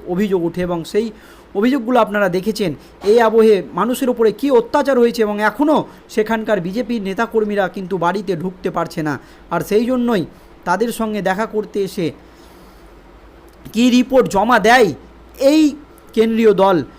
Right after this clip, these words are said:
সেটাই কিন্তু সকলেই খতিয়ে দেখছে। দর্শক, এই আবহে শনিবার বিজেপির কেন্দ্রীয় প্রতিনিধি দলের সদস্য ও তাদের কর্মসূচি নিয়ে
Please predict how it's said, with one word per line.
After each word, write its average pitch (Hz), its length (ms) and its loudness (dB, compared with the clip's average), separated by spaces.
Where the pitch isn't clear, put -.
সেটাই 233 300 2
কিন্তু 202 320 -6
সকলেই 190 420 0
খতিয়ে 190 320 -6
দেখছে। 175 220 -4
দর্শক, 240 280 0
এই 254 220 4
আবহে 277 360 6
শনিবার 247 400 2
বিজেপির 285 480 -2
কেন্দ্রীয় 247 400 0
প্রতিনিধি 240 480 -2
দলের 220 280 4
সদস্য 247 640 0
ও 208 100 2
তাদের 208 320 2
কর্মসূচি 233 640 -4
নিয়ে 214 260 -2